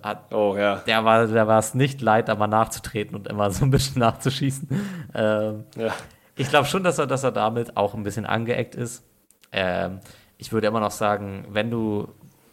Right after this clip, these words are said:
Speaker 1: ich habe ja gerade darüber geredet, es gibt immer dieses Spektrum, wie exzentrisch ist jemand und in welche Richtung entwickelt sich das. Wenn du mich da fragst, okay, dann ist er halt ein bisschen kirchenfanatisch,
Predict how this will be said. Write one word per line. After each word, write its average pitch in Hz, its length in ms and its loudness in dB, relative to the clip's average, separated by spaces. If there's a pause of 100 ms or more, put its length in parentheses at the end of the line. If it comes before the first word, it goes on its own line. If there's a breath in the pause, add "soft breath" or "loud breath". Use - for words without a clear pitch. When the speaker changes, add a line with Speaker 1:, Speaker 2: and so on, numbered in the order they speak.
Speaker 1:
ich 107 80 -6
habe 101 100 0
ja - 40 -2
gerade 95 200 0
darüber 98 200 -4
geredet, 92 200 -6
es 92 60 -14
gibt 101 120 -8
immer 95 80 -4
dieses 92 200 -4
Spektrum, 90 580 -6
wie 92 140 -2
exzentrisch - 640 -6
ist - 260 -10
jemand 98 320 -4
und 92 120 -10
in 92 60 -10
welche 98 220 -6
Richtung 98 200 -10
entwickelt 101 360 -8
sich 101 140 -8
das. 101 200 -4 (580 loud breath)
Wenn 120 140 -4
du 135 60 -2
mich 127 140 -2
da 117 120 2
fragst, 110 380 -2
okay, 117 280 -6
dann 101 160 -2
ist 107 140 -8
er 101 100 0
halt 101 160 -2
ein 107 60 -6
bisschen 98 360 -6
kirchenfanatisch, 110 880 -2